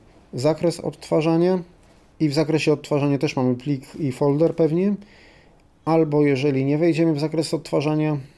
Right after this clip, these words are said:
to jest jeszcze powtórz i losowo. Zakres odtwarzania, jak wejdziemy, wejdziemy, to jest plik,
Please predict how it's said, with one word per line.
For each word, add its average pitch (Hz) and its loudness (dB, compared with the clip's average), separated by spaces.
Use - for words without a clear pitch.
to 156 2
jest 139 0
jeszcze 110 -4
powtórz 170 -2
i 131 -4
losowo. 117 -2
Zakres 143 -2
odtwarzania, 135 0
jak 120 0
wejdziemy, 120 0
wejdziemy, 120 0
to 120 -4
jest - -6
plik, 180 -2